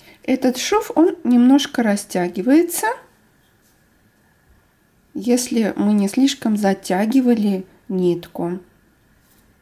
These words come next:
Так выглядит кетельный шов в готовом изделии,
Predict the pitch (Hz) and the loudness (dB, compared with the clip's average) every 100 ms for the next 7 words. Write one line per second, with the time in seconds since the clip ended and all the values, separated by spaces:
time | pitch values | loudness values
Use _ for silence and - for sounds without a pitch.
0 | _ _ _ _ _ _ - 339 339 262 | _ _ _ _ _ _ -2 -2 2 2
1 | 247 220 214 214 202 - 254 240 240 190 | 2 2 2 0 -4 -2 2 2 2 -2
2 | 185 180 175 - 196 - 185 - 226 233 | -2 -2 -2 -4 -4 -2 -2 -2 -2 0
3 | 233 180 185 190 233 269 302 381 403 359 | 0 -2 0 2 2 2 2 2 6 6
4 | 330 320 | 6 2